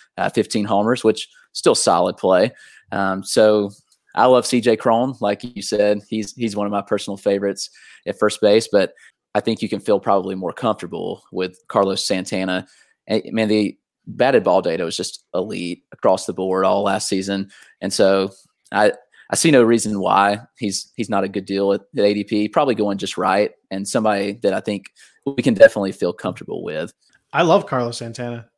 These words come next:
Speaker 2: <laughs> He hit the ball harder than he did in, in his entire career. It's actually kinda not close. And it all came at the, you know, if you're using Fangraphs, there's Fangraphs and Statcast. They use different hard hit metrics. But as far as stat, you know, Fangraphs, if you use that, they have soft, medium,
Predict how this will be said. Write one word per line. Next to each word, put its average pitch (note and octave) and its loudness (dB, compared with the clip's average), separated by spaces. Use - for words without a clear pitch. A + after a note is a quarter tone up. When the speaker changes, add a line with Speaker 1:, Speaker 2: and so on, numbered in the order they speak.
Speaker 2:
<laughs> G3+ 4
He F#3 4
hit B3+ 4
the A3 4
ball F#3 6
harder E3 4
than D#3 2
he D#3 0
did D3 2
in, D#3+ -4
in F3+ 0
his E3 0
entire E3+ 2
career. D3 0
It's C#3 -4
actually G3+ -4
kinda F3+ -2
not D#3 0
close. - -4
And F3 0
it F#3+ 4
all A#3+ 4
came B3+ -2
at F#3+ -4
the, G3 -6
you F3 -4
know, E3 -2
if F3+ -2
you're G3+ -4
using F3+ -2
Fangraphs, D3 0
there's C#3+ -6
Fangraphs F#3+ -2
and D#3 -6
Statcast. C3+ -4
They C#3+ -4
use C#3 -2
different D#3 0
hard C#3+ 4
hit C#3 -2
metrics. C#3 -4
But E3+ 4
as E3 0
far G#3+ 4
as F#3+ 2
stat, E3+ 2
you E3 2
know, C#3+ 0
Fangraphs, C#3+ 0
if C#3+ -8
you D3+ -6
use C#3 -4
that, C3 -2
they C#3 -2
have B2+ -4
soft, C3 -2
medium, A#2+ -8